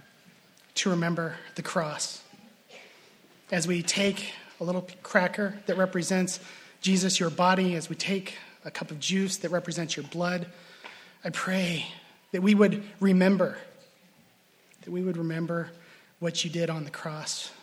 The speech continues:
on behalf of those who trust and believe in you. Please draw us near to you in this time, that it would make much of you.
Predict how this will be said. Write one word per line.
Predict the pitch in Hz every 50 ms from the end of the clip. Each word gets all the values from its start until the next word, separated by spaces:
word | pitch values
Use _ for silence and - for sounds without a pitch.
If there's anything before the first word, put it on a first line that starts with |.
| - _ _ _ _
on | - 170
behalf | 151 170 - - - 156 156 160 151 -
of | - 170 143 -
those | 165 156 160 165 -
who | - -
trust | - - - - 185 185 185 - -
and | 165 156
believe | 135 147 151 160 165 151
in | 156 143 139
you. | 131 127 123 120 - _ _ _ _ _ - - - - - _ _ _
Please | - - 180 175 175 175 170 - - - - 185
draw | 156 170 180 175 170
us | 165 - -
near | 175 180 190 185
to | 185 - 185
you | 185 196 196 196 202 - - - - - - - -
in | 170 156
this | 156 151 -
time, | - - 175 170 170 175 180 175 170 - - _ - - - - - - - _ _
that | 165 156 151 -
it | 165 151
would | 151 151
make | 151 156 147 - -
much | 151 139 151 151 -
of | 190 160 147 147 135
you. | 139 131 120